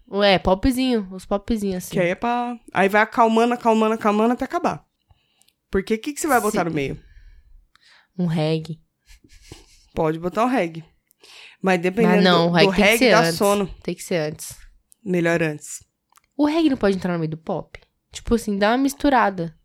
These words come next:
Speaker 2: Pode.
Speaker 1: Mas não um reggae, tipo, muito maconha. É um reggae, tipo, <laughs> comercial, sabe?
Speaker 2: Aham, pode ser.
Speaker 1: Pode, né?
Speaker 2: Quero muito ir no show do Armandinho. Tá muito ocupado fumando maconha e não faz show.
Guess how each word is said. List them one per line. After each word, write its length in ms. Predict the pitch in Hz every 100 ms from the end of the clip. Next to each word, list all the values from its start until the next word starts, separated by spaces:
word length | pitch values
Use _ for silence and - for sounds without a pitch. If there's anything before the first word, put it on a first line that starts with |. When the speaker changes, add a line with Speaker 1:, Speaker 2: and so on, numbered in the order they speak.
| _ _
Speaker 2:
Pode. 280 | - 180 170
Speaker 1:
Mas 140 | 175 202
não 160 | 220 254
um 40 |
reggae, 340 | 240 220 208
tipo, 880 | 202 - - 196 175 165 156 151 151 - _ -
muito 460 | 175 190 208 185 165
maconha. 580 | 160 160 165 151 143 -
É 120 | - 175
um 80 | 196
reggae, 320 | 196 202 214
tipo, 300 | - - 214
<laughs> 60 | -
comercial, 800 | 262 233 226 233 - 214 170 165
sabe? 440 | 175 175 180 170 - _ - -
Speaker 2:
Aham, 340 | 202 208 208 _ _ _
pode 260 | 190 190
ser. 240 | - 175 160 _
Speaker 1:
Pode, 340 | - 214 202 196
né? 280 | 185 180 180
Speaker 2:
Quero 260 | - 220 214
muito 240 | 214 226 247
ir 40 |
no 80 | 220
show 160 | -
do 80 | 202
Armandinho. 560 | 202 202 196 185 202 208 _ _ - - _ _ _ - - - _ _ _
Tá 120 | - 208
muito 200 | 202 220
ocupado 520 | - 202 - 175 165
fumando 280 | - 190 196
maconha 400 | 175 508 208 220
e 40 |
não 80 | 240
faz 220 | 233 240
show. 320 | - 196 196